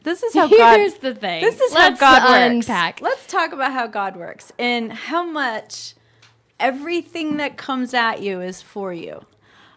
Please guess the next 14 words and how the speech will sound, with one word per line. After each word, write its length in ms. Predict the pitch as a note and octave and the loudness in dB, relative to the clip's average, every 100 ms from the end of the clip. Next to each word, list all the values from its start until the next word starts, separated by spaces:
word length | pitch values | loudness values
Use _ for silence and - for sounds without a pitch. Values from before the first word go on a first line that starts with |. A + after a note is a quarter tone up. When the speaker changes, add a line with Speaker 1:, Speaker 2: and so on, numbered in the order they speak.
| _ | _
Speaker 1:
Um, 580 | G#3+ G#3 G3+ G3 G3 G#3 _ _ _ _ _ | -2 -2 -2 -6 -10 -16 _ _ _ _ _
I 140 | A3+ D#4 | -4 -4
am 180 | G#4+ | -6
horrible, 920 | F4 - - A#3 A3+ A#3 G#3+ F#3+ F3 F3+ | -10 -16 -10 -4 -2 2 0 0 -4 -6
Speaker 2:
Eventually. 240 | - D4+ | -2 0
<laughs> 0 | |
Speaker 1:
as 180 | - E4+ | 4 2
she 200 | E4 C#4 | 2 -2
said, 540 | - - F3+ - A3 - _ - | -4 -6 -8 -8 -12 -16 _ -8
I'm 120 | G3+ | -8
horrible 520 | F#3 - A#3 A3+ G#3+ | -8 -4 -2 0 -2
at 160 | F3 - | -6 -6
being 240 | - - | -10 -12
sick. 400 | - - - _ | -12 -14 -16 _